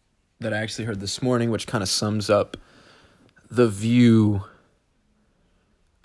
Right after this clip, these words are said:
of David Hawkins' books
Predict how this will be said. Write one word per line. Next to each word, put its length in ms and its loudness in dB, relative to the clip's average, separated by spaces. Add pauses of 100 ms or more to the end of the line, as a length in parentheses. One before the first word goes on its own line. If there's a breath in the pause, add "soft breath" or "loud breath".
(120)
of 600 4
David 340 6
Hawkins' 720 -4
books 600 -4